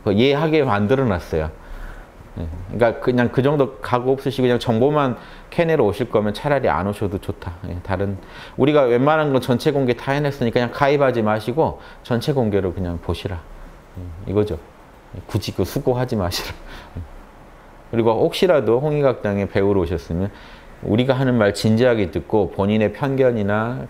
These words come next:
본인의 그 아집을 한번 점검해 보시라.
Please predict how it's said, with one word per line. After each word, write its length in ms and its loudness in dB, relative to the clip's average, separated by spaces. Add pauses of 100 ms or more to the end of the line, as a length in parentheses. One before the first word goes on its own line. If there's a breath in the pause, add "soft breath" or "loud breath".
(120)
본인의 380 0
그 160 -2
아집을 480 0
한번 280 -2
점검해 460 0
보시라. 320 -6